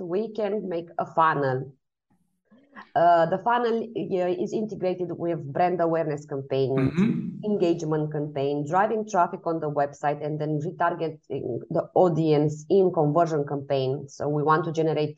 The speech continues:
Speaker 1: leads
Speaker 2: Mm-hmm.
Speaker 1: for sales, but generating sales doesn't mean that we have a magical button pushing it,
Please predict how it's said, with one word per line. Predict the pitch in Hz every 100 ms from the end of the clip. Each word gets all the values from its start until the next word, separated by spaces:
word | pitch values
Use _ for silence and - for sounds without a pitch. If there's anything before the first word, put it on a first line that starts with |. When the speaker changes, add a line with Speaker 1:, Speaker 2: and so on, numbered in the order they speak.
| _
Speaker 1:
leads | 165 156 156 143
Speaker 2:
Mm-hmm. | 147 165 -
Speaker 1:
for | 156
sales, | - 180 165 147 139 147
but | 147 143
generating | 165 165 165 156 156
sales | 156 170 170 165
doesn't | 165 180
mean | 180 170
that | 160 151
we | 151
have | 151 147
a |
magical | 160 156 - 160
button | 151 160 156 160 160
pushing | - 160 156 147
it, | 156